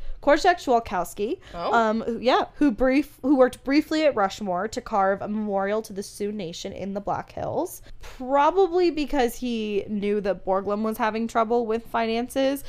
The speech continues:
Speaker 1: Ziolkowski personally bought a mountaintop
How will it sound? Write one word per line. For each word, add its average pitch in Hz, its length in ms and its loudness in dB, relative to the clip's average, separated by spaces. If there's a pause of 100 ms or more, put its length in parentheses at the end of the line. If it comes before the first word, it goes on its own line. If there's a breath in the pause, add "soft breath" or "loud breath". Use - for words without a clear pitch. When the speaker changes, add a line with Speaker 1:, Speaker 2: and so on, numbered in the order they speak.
(140 loud breath)
Speaker 1:
Ziolkowski 220 760 -2
personally 220 640 -2 (140)
bought 196 340 4
a 208 80 0
mountaintop 269 840 0